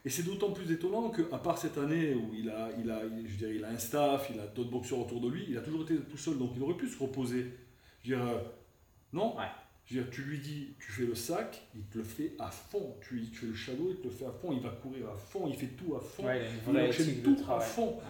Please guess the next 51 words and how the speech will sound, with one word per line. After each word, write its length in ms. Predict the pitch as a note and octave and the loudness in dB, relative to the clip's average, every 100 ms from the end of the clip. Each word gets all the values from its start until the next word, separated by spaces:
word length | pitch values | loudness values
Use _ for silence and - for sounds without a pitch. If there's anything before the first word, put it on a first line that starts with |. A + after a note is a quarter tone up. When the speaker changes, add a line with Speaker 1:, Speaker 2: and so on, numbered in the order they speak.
| - | -8
Speaker 1:
Pourquoi ? 240 | - E3+ A3 | -2 0 0
Speaker 2:
ouais, 60 | |
ouais. 40 | C4+ - | 0 -6
Speaker 1:
Parce 140 | D3 - | -8 -2
qu'il 140 | C#3 | 0
veut, 180 | A#2 A#2 B2 | 0 -2 -4
il 60 | |
veut 120 | A#2 | -4
être 100 | A2+ | -4
le 80 | C3+ | -4
premier, 440 | C3+ - A#2+ D3+ - | -4 -2 0 0 -2
il 60 | A2+ | -4
veut 100 | A2 | -4
être 1160 | - - - E3+ D#3+ C#3 F#3 G3+ B2 A2 G#2 G2+ G2+ G2+ | -6 -10 -2 0 0 -4 -8 -6 -6 -4 -4 -2 -2 -4
le 60 | |
plus 160 | G2 E3 | -4 -2
performant. 640 | F#3 - C#3+ A2+ C3+ - - - - - | -2 0 -2 -2 -2 -2 -8 -16 -20 -2
Et, 80 | A#2 | 0
et, 680 | A2+ A2+ B2+ A#2+ A#2 A#2 | 2 0 0 2 2 2
et 40 | A2 | -2
c'est 160 | G#2 | -4
vrai 140 | A#2 F#3 | 0 0
que 20 | G2+ | 0
je 20 | |
l'ai 60 | G2+ | -4
jamais 840 | G2+ D3+ D#3+ D#3 D3+ D#3+ G3 G#3+ | -2 0 -2 -2 -2 -2 0 -2
vu 180 | D#3 C3 - - - - - - - - | -4 -8 -10 -14 -16 -20 -20 -20 -20 -8
perdre, 300 | F3+ D#3 A#2+ | -4 -2 -2
je 60 | A2 | -4
sais 100 | A#2 | -6
pas 120 | B2+ | -6
si 60 | G#2+ - | -8 -2
c'est 60 | |
le 60 | B2 | 0
mot. 220 | F3 G3+ - - - A#2+ | 2 2 0 -8 -10 -4
Euh, 880 | A#2 A#2 A2+ A2+ A2+ A#2 A#2 A2+ A2+ C3 - | 0 0 0 -2 -6 -6 -8 -10 -14 -18 -14
tu 80 | |
sais, 200 | - G#3 - - - | -2 0 0 -8 -6
il 40 | |
y 20 | |
a 60 | A#2+ | 2
de 60 | |
l'orgueil 320 | C#3+ C#3+ F#3 D#3 | 2 6 8 8
même 180 | C#3+ | 6
dans 140 | C3+ B2+ | 4 2
un 40 | |
footing 360 | C3+ E3+ F#3+ F3+ | 0 -2 -2 2
avec, 100 | B2 | 2
avec 100 | G2+ A2+ | 2 0
Speaker 2:
Ouais. 60 | A2+ | 2
Speaker 1:
d'autres, 180 | B2+ - | 2 0